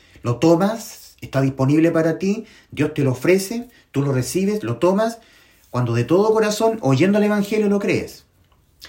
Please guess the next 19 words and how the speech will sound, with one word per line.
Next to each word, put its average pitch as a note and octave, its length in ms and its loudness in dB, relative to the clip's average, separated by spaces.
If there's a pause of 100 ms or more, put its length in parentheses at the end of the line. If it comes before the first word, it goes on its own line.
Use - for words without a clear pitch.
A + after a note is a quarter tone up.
(100)
Si C3+ 140 -4
tú F#3 140 2
de E3+ 100 6
todo F#3+ 260 2
corazón, E3+ 480 0 (240)
oyendo E3+ 320 2
el D#3+ 60 4
Evangelio, C#3+ 420 0
no E3 100 0
lo F3 140 2
crees, A3+ 460 -2
no C#3+ 140 -2
lo, D#3+ 160 -2
no D#3 120 -2
lo E3 120 0
tomas, - 460 -4
no C#3+ 160 -4
lo E3+ 100 0
recibes. D#3+ 560 -6